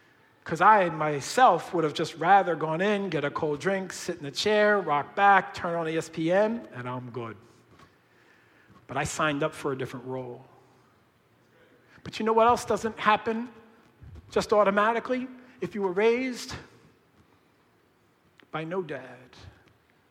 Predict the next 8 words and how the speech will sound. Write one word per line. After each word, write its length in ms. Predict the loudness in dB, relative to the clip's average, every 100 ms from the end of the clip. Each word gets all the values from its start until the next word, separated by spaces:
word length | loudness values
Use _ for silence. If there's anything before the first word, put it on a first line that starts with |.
| _ _ _ _ _ _ _ -16
or 120 | -12
an 60 | -8
abusive 440 | -4 -6 -6 -10
dad, 380 | -8 -6 -6 -8
or 140 | -8
an 160 | -8 -8 -14 -20 _ _ _ _ -4
apathetic 720 | -4 -4 -8 -4 -4 -4 -10
dad, 460 | -12 -10 -12 -14